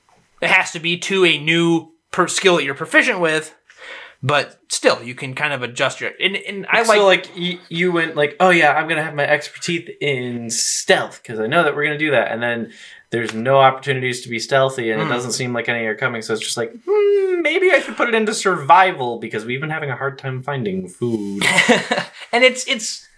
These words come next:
Speaker 1: it's very, like, a quick glance at it, you might think, "Well, that's weird."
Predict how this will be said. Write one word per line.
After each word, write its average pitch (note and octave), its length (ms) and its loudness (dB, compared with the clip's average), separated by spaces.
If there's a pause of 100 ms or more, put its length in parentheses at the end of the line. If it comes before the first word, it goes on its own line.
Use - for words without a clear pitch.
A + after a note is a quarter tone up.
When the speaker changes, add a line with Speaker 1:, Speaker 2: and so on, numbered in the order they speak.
(120)
Speaker 1:
it's A#3 200 0
very, B3+ 580 2 (380)
like, C4 300 0 (600)
a F#3+ 80 2
quick - 380 -2
glance F3+ 360 4
at A3 160 4
it, G3+ 60 -4
you E3+ 100 -6
might F3 200 0
think, E3 160 -6
"Well, C#3 100 -4
that's D#3+ 180 0
weird." A#2+ 420 -6